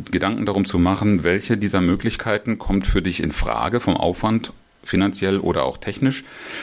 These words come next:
wobei ich das Technische extra niederschwellig gewählt habe. Ja, kommen wir zu den verschiedenen Möglichkeiten, die ich dir hier vorstellen möchte. Und das ist beileibe keine vollständige Ausstattung oder Aufstellung von dem, was man machen kann.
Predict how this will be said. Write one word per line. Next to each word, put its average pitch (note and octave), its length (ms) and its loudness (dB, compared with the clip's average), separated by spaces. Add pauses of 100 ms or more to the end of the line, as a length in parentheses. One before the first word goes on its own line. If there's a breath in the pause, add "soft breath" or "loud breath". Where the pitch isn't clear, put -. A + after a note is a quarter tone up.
(140)
wobei F2+ 220 2
ich E2+ 60 -4
das F2 140 -6
Technische F#2 500 -2
extra E2+ 480 -2
niederschwellig D2 880 0 (160)
gewählt C2 380 -4
habe. - 180 -8 (1900 loud breath)
Ja, G2 180 2
kommen D3+ 260 0
wir C#3 140 2
zu B2+ 100 -2
den G2+ 240 0
verschiedenen A2 460 2
Möglichkeiten, G#2 500 0
die F#2+ 80 -4
ich F#2 60 -6
dir F#2+ 100 0
hier F2 120 2
vorstellen D#2 580 0
möchte. G2+ 400 0
Und F#2 300 0
das E2+ 140 -2
ist - 300 -2
beileibe F#2+ 360 0
keine F2 180 0
vollständige E2 640 0
Ausstattung G#2+ 580 0
oder D#2+ 260 0
Aufstellung G#2 720 0
von F#2 220 -2
dem, F2+ 140 0
was F2 120 -2
man E2 160 0
machen D#2 240 0
kann. A2 280 -2